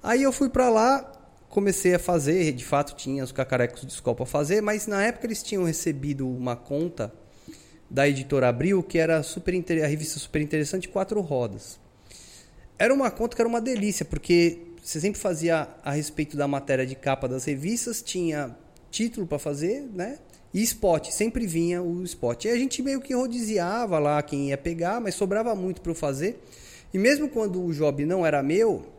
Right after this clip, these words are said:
o redator geralmente não gostava de fazer o, o, a parte do spot. Aí eu pegava o spot pra, pra fazer. Só com esse job,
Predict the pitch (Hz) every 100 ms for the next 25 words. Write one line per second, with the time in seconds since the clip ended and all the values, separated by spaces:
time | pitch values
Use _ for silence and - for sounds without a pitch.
0 | - - 160 165 151 180 185 185 196 190
1 | 185 - 165 180 190 185 208 196 185 190
2 | 185 180 185 180 180 180 165 180 - -
3 | 165 170 185 - - 143 135 - 147 165
4 | 185 175 175 - 175 170 135 - - -
5 | 165 165 185 185 143 135 - - - -
6 | - - - - - - - - 277 -
7 | 262 247 302 - 208 135 180 247 220 135